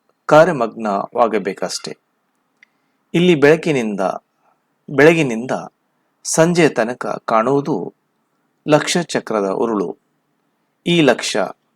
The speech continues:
ಚಕ್ರದ ಉರುಳಿಗೆ ಸಮಾನವಾಗಿಯೇ ಮನುಷ್ಯನು ಚಲಿಸಬೇಕು. ಪ್ರತಿಯೊಬ್ಬರೂ ಅವಸರದ ಹೆಜ್ಜೆ ಮೇಲೆ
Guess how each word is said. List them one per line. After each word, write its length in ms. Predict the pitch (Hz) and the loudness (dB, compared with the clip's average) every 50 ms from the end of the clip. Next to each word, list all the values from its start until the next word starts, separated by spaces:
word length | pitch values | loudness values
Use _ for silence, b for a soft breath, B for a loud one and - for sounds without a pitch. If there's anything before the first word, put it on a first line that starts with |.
| _ _ _ _ | _ _ _ _
ಚಕ್ರದ 380 | - 165 156 - 185 185 165 | -2 -2 0 4 4 4 6
ಉರುಳಿಗೆ 540 | 135 117 113 104 95 95 95 - - - - - _ _ _ _ _ _ _ _ _ _ _ _ | 6 4 4 2 0 -2 -4 -4 -6 -8 -8 -12 _ _ _ _ _ _ _ _ _ _ _ _
ಸಮಾನವಾಗಿಯೇ 960 | - - - 156 156 165 160 151 139 127 120 104 107 101 104 110 123 123 101 | -12 0 0 2 4 4 2 4 4 6 6 4 2 0 -4 -4 -4 -4 -4
ಮನುಷ್ಯನು 680 | - - 107 113 117 110 - - 160 156 170 202 - _ _ _ _ _ _ - _ _ _ _ _ _ _ _ _ _ _ _ _ _ _ _ _ _ _ _ _ _ _ _ _ _ _ _ _ _ _ _ _ _ _ _ _ _ _ _ _ _ _ _ | -4 -4 -6 -6 -4 -4 -4 -4 -4 -6 -6 -8 -12 _ _ _ _ _ _ -20 _ _ _ _ _ _ _ _ _ _ _ _ _ _ _ _ _ _ _ _ _ _ _ _ _ _ _ _ _ _ _ _ _ _ _ _ _ _ _ _ _ _ _ _
ಚಲಿಸಬೇಕು. 760 | - - 147 151 143 - - - - 185 - - - - - _ _ _ _ _ _ _ - _ _ _ _ _ _ _ _ _ _ | -2 0 2 2 2 0 -2 -4 -6 -8 -8 -12 -18 -20 -20 _ _ _ _ _ _ _ -20 _ _ _ _ _ _ _ _ _ _
ಪ್ರತಿಯೊಬ್ಬರೂ 720 | - 160 151 - 196 202 202 190 - 196 190 185 185 196 | 0 2 2 4 4 4 4 4 4 2 2 2 0 0
ಅವಸರದ 680 | - - _ _ - 135 147 151 151 - 156 143 139 131 | -4 -10 _ _ 4 6 6 6 6 4 2 2 2 0
ಹೆಜ್ಜೆ 440 | 117 - 120 123 123 - - 135 117 | -2 -4 -4 -6 -6 -2 -2 -2 -2
ಮೇಲೆ 500 | 110 107 104 101 101 101 98 - - | 0 -2 -2 -2 -2 -4 -6 -6 -10